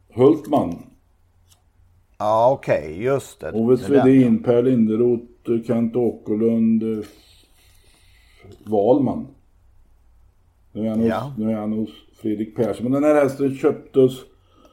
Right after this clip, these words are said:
Speaker 1: på elitauktionen tjugoelva, ettåringen som, då hette han Tough Rain. Sen bytte han namn, Le Lahar. Eh, det är, eh, Mats Sundin var delägare. Den var det årets rekordpris, sjuhundraåttiotusen.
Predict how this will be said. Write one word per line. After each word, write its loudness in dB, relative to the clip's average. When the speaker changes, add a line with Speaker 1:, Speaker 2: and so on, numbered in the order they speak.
Speaker 1:
på 0
elitauktionen 2
tjugoelva, 2
ettåringen 0
som, -4
då -2
hette 0
han -2
Tough 0
Rain. 4
Sen -12
bytte -10
han -8
namn, -10
Le -8
Lahar. -10
Eh, -12
det -10
är, -10
eh, -14
Mats -12
Sundin -2
var -4
delägare. -4
Den -10
var -10
det -2
årets -4
rekordpris, -4
sjuhundraåttiotusen. -6